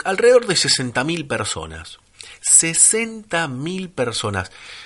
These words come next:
Ustedes pu-, pueden googlear, los invito a que quien no conoce googlee Estadio Monumental o Estadio de River Plate, imagínenselo lleno de gente,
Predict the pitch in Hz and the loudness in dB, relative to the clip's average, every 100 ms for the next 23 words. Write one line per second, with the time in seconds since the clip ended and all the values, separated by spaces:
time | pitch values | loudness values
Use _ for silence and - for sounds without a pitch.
0 | - - _ 170 - 226 226 196 226 226 | -20 -20 _ -6 0 0 0 2 6 6
1 | 170 127 113 120 113 123 - 98 104 127 | 4 2 4 6 6 2 -8 -8 -4 -4
2 | 127 110 107 104 101 107 107 120 113 117 | 0 -2 0 -4 -4 -4 -2 -2 -2 -2
3 | 110 104 101 117 127 107 - 131 110 101 | -2 -4 -2 2 2 2 0 0 0 -2
4 | 90 92 117 127 113 95 - 139 107 101 | -4 -2 2 2 2 -2 -2 -2 -2 -2
5 | 131 107 - 135 110 110 147 135 - 185 | -2 -4 -4 -2 -2 -4 -8 -10 -8 -8
6 | 147 - 127 143 - - 180 165 120 - | -8 -6 -4 -2 0 0 0 -2 -4 -4
7 | 147 143 - 135 | -6 -6 -6 -6